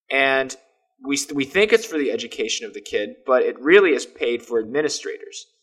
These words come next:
And these administrators have outgrown the salaries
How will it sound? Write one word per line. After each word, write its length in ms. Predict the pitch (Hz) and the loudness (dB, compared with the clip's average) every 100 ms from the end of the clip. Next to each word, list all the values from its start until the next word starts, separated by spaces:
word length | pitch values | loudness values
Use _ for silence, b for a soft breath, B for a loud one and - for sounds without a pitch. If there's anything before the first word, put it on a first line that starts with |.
| _ _ - | _ _ -12
And 100 | 131 | -2
these 160 | 151 151 | 0 0
administrators 800 | 143 196 208 - 147 135 127 | 0 0 0 4 6 6 2
have 160 | - 131 | -2 -2
outgrown 800 | - - 254 131 226 226 120 120 - | 4 4 4 2 2 2 -4 -14 -12
the 240 | 127 120 - | -10 -8 -4
salaries 840 | - 135 143 143 135 127 - - | 2 6 6 4 2 -2 -6 -8